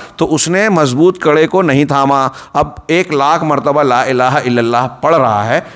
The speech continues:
लेकिन इनकियाद नहीं है, और ये शर्त नहीं पाई जाती, तो उसका ये एक लाख मरतबा, कई लाख मरतबा पढ़ना बेकार है। हाँ, वहुवल माना बिक़ौलिही ताला, और यही, अ, इस आयत में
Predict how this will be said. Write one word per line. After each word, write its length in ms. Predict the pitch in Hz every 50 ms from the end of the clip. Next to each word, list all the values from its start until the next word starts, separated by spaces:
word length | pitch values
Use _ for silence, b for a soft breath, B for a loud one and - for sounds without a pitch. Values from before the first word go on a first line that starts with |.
| B B -
लेकिन 280 | 131 135 131 151 147
इनकियाद 800 | 147 143 156 151 151 156 - - 170 165 175 180 190 208 202 190
नहीं 360 | 160 151 147 139 170 180 175
है, 260 | 139 135 139 165 180 B B B B
और 120 | 127 135 139
ये 160 | 143 151 151
शर्त 300 | 147 - 175 180 180 175
नहीं 180 | 160 143 165 156
पाई 240 | - 143 135 143 143
जाती, 400 | 135 120 120 - 156 185 226 B B B B -
तो 60 | - 156
उसका 320 | - 147 - - - 151
ये 160 | 131 127 135 139 123 135
एक 120 | - 113 131
लाख 280 | 123 120 123 123 110
मरतबा, 400 | 120 123 113 - 120 117 117 139
कई 220 | 143 - 127 123 127
लाख 220 | - 117 113 107
मरतबा 360 | 113 113 104 85 113 110 110
पढ़ना 300 | 110 110 107 104 110 131
बेकार 360 | 131 117 110 101 113 117 117 110
है। 240 | 113 123 113 - B B B B B -
हाँ, 340 | 139 160 120 - - - -
वहुवल 300 | 151 165 196 233 240 226
माना 320 | 202 190 190 190 196 202 202
बिक़ौलिही 440 | 185 175 175 - 170 170 156 160 156
ताला, 420 | 156 143 131 135 139 131 117 98 B B B B -
और 180 | 147 156 170
यही, 420 | 160 156 151 185 196 165 190 220 - - B B B B -
अ, 240 | 131 135 135 135 131 139
इस 140 | 175 180 -
आयत 340 | - 156 151 180 202 202 -
में 200 | 147 117 98